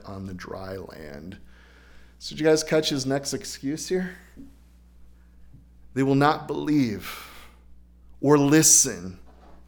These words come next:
to me," right? Verse one. Well, what's the answer then?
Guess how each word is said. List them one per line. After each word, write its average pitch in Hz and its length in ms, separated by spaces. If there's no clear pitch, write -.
to - 160
me," 123 380
right? 117 380
Verse 123 280
one. 107 460
Well, 117 140
what's 135 280
the 120 220
answer 139 480
then? 87 340